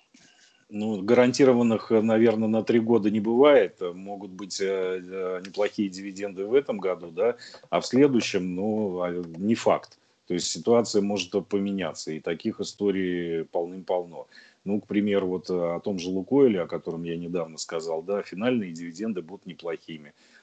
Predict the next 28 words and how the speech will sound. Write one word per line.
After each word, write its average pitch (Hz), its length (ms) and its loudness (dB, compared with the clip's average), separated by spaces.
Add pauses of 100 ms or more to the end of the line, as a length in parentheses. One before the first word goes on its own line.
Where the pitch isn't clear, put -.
(140)
э, 80 140 -4
за 80 280 -4
девятнадцатый 82 760 -8
год. 78 340 -8 (120)
Но 85 360 -10
в - 40 -14
следующем 110 420 -4
году, 95 280 -2
наверное, 85 400 -6
у - 20 -6
всех - 300 -8
нефтяников 107 600 -4
они 82 260 -6
будут, 85 420 -10
э, 82 200 -6 (380)
не 98 140 -4
айс, 90 320 -4
скажем 82 400 -6
так. 76 300 -6
У 82 100 -6
Сургута 104 520 -2
вообще 90 340 -2
дивиденды 90 560 -6
в 85 80 -4
этом, 82 320 -8
а, 80 280 -8
за 82 140 -8
девятнадцатый 85 720 -10